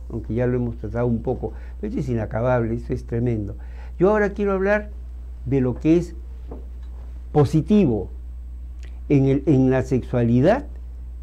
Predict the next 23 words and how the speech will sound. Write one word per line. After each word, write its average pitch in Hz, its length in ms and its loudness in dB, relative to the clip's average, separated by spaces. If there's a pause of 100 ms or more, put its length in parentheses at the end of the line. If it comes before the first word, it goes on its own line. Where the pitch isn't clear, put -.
(120)
tenemos 185 480 6
aspectos 180 540 0
enriquecedores. 117 1040 -2 (880)
Como 127 260 2
les 123 180 4
decía, 143 420 2
Wilhelm 143 500 0
Reis 165 380 2
en 113 100 0
La 110 80 -2
función 160 580 0
del 120 160 2
orgasmo, 139 720 2 (400)
un 143 140 6
clásico, 147 800 2 (280)
La 123 140 -2
función 160 640 2
del 120 160 2
orgasmo, 123 540 0 (460)
habla 185 320 6
de 139 320 2
la 123 240 4
liberación 120 920 2